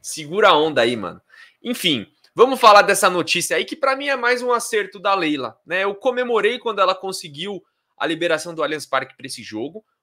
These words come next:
porque, diferente de outras situações, em outras ocasiões, em outros mandatos de outros presidentes, o Palmeiras já abdicou seus jogos no Allianz, né? Tinha decisão, vamos lembrar contra o Grêmio, por exemplo, né?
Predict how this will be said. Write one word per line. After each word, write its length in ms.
porque, 500
diferente 460
de 60
outras 200
situações, 840
em 100
outras 500
ocasiões, 580
em 100
outros 360
mandatos 480
de 120
outros 280
presidentes, 600
o 80
Palmeiras 460
já 240
abdicou 540
seus 180
jogos 280
no 140
Allianz, 340
né? 160
Tinha 260
decisão, 720
vamos 180
lembrar 240
contra 240
o 60
Grêmio, 340
por 140
exemplo, 480
né? 120